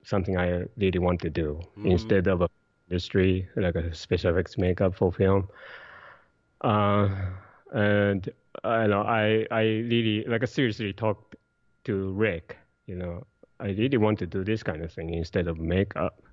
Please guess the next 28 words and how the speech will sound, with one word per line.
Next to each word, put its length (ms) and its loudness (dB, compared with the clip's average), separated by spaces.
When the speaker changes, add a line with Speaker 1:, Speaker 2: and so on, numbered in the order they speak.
Speaker 1:
And, 500 0
and 180 2
his 420 2
advice 640 2
was, 320 -2
um, 600 -2
uh, 320 0
you 140 2
know, 60 4
his 240 2
father 340 2
was 160 -4
a 60 -8
painter, 440 -4
like 220 -8
a 40 -10
Speaker 2:
Mm-hmm. 60 -10
Speaker 1:
fine 300 -2
art. 120 -6
And, 260 0
you 100 -6
know, 140 -10
and 260 -4
he 240 -2
told 260 2
me, 120 -2
like, 200 -6
uh, 220 -2